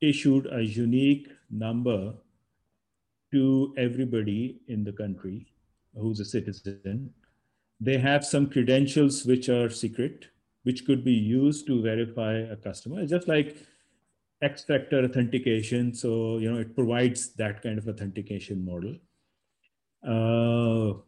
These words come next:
and then the fact that, you know, they have robust system. So if you want to connect your system with them and fetch biometric, for example, because they, they collected biometric as well,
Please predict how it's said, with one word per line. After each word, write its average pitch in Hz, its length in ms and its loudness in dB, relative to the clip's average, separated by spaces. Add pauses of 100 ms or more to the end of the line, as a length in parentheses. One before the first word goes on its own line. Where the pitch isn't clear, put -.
(220)
and 131 220 6
then 139 160 4
the 131 60 2
fact 127 400 0
that, 113 260 0
you 113 80 2
know, 113 140 2
they 113 160 2
have 107 240 0
robust 107 280 0
system. 147 540 2 (380)
So - 180 -2
if 113 160 -2
you 117 80 6
want 127 240 2
to 131 80 2
connect 117 320 0
your 113 120 -2
system 110 400 -6
with 107 160 -2
them 107 300 -2
and 98 160 -6
fetch 123 380 -2
biometric, 113 600 -2
for 107 160 -2
example, 101 480 -6
because 95 320 -6
they, 98 100 -6 (280)
they 95 80 -10
collected 107 480 -4
biometric 101 720 0
as 95 240 -6
well, 98 180 -4